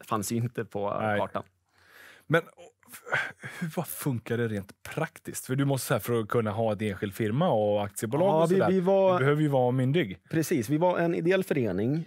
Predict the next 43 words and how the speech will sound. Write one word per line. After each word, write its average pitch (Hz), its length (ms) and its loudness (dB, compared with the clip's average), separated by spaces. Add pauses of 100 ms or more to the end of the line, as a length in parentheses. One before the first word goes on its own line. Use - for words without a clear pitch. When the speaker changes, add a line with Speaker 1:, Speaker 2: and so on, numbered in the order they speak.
Speaker 2:
Okej, 104 240 -6
Speaker 1:
eh, 147 60 -6
Speaker 2:
ja. 139 240 -2
Speaker 1:
som 147 140 -2
jag 151 100 2
minns 156 220 0
rätt 175 260 2
så 139 120 -4
fick 127 140 -2
pappa 156 360 0
skriva 139 280 0
på 120 220 -4
något 110 140 -4
papper 107 540 -2 (380)
så 127 60 0
att - 160 -6
liksom 117 300 -2
överförmyndarnämnden 123 1080 2
eller 101 140 0
något 98 100 -6
liknande 113 460 -2
fick - 420 -8
liksom 113 200 -4
godkänna 113 440 -2
att - 180 -8
vi 98 80 -8
startade 117 480 -2
det 95 60 -4
hela. 120 240 -4 (180)
Speaker 2:
Ja. 98 80 -10 (200)
Speaker 1:
Så - 120 0
att 117 120 2
föräldrarna 143 400 2
var 107 160 4
absolut 120 440 -4
involverade 101 720 2
och - 340 -6
skrev - 320 -2
under 101 440 0 (420)
saker. - 480 -4 (400)
Speaker 2:
Ah, - 100 -14
okej, - 160 -12
Speaker 1:
Eh. 50 240 -10